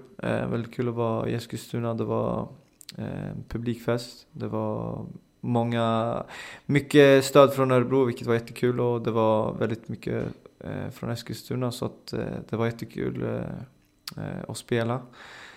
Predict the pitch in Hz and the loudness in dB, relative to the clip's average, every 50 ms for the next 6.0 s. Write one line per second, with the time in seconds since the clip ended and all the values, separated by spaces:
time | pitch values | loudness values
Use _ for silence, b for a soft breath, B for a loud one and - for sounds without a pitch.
0 | B B B B _ - - 120 123 120 120 120 120 - - - - - - - | B B B B _ -10 -6 -6 -6 -4 -6 -6 -8 -8 -8 -8 -8 -8 -8 -8
1 | 120 - - 120 120 117 110 113 107 107 110 - - - - - 110 107 113 113 | -8 -6 -4 -4 -4 -2 -2 -2 -2 -2 -4 -8 -14 -18 -12 -10 -8 -6 -6 -6
2 | 110 - - - - - - - - - _ _ _ _ _ - - - 110 - | -6 -6 -8 -10 -10 -10 -12 -14 -16 -18 _ _ _ _ _ -14 -10 -10 -8 -6
3 | - 113 110 107 107 - - - - 110 107 107 107 104 - - _ - - 104 | -4 -4 -2 -4 -6 -6 -8 -10 -6 -6 -4 -4 -4 -6 -8 -12 _ -8 -6 -6
4 | 101 - 85 - - - - 110 110 113 113 117 - - 117 117 117 117 117 - | -4 -4 -6 -6 -8 -6 -6 -4 -2 -2 -4 -4 -4 -6 -4 -4 -4 -6 -6 -6
5 | - 110 107 104 104 107 110 - - 107 107 107 104 104 - - - - - | -4 -2 -2 -2 -2 -4 -6 -6 -6 -4 -4 -4 -4 -6 -8 -12 -18 -20 -20